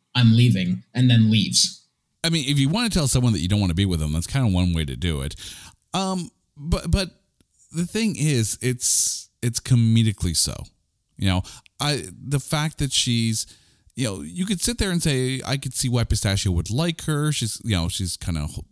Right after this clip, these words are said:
Speaker 2: I'm not gonna say wholesome, but it's, she's not trashy, right? She, she's P G. She's absolutely P G, you know? Pistachio is, is pretty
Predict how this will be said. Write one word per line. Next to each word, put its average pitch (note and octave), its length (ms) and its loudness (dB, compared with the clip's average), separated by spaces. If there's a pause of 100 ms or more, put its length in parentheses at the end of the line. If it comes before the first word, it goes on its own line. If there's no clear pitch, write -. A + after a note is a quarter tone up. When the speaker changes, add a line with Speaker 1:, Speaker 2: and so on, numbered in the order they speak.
(840)
Speaker 2:
I'm C3+ 120 -2
not D3 160 0
gonna G#2 100 0
say D#2+ 160 0
wholesome, G2+ 720 0 (120)
but E2+ 580 0
it's, - 320 -4
she's G2+ 160 -2
not G#2 220 -2
trashy, F2+ 800 0 (380)
right? F#2 320 0 (240)
She, E3+ 300 -2
she's E3 680 -2 (180)
P A#3 160 0
G. B3 420 -2 (340)
She's D#3+ 300 -2 (120)
absolutely D3+ 680 -2
P D#3 240 2
G, C3 340 -2
you F#2+ 100 -2
know? G2+ 180 2 (300)
Pistachio D#3 600 2
is, C3+ 300 2
is A#2 240 2
pretty C3 640 2